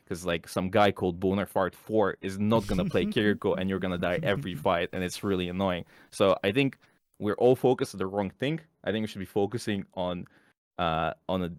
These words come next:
Speaker 1: on, on, on, like, what they should be giving tanks to be able to deal with C C as well, and nades. Like,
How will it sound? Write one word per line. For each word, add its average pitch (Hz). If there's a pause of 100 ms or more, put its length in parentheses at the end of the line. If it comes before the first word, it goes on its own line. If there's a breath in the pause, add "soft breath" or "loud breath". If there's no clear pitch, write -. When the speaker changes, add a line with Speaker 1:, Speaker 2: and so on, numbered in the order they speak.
(220)
Speaker 1:
on, 92
on, 92 (240)
on, 90
like, 85 (100)
what 101 (120)
they 98
should 143
be 120
giving 101
tanks 92
to -
be 101
able 101
to 101
deal 101
with 101
C 139
C 151
as -
well, 113
and 98
nades. 107
Like, 98